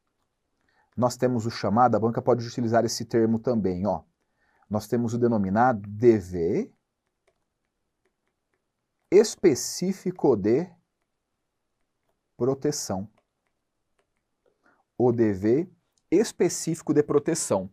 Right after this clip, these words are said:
O exemplo mais comum de prova, não tem só esse, ok? Vou começar por ele.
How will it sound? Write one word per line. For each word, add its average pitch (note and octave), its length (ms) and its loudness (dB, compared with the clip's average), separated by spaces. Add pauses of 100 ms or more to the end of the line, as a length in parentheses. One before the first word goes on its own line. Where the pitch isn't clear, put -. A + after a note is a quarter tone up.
(420)
O E4+ 100 0
exemplo F3+ 440 0
mais F#3+ 340 0
comum C3+ 280 -4
de F#2+ 120 -10
prova, G2+ 440 2 (1120)
não A2 160 -2
tem C#3+ 140 -2
só C4+ 180 2
esse, B2 260 2
ok? D#3 320 -2
Vou A#2 200 -4
começar D3+ 400 -4
por A#3+ 160 -2
ele. F#2+ 280 0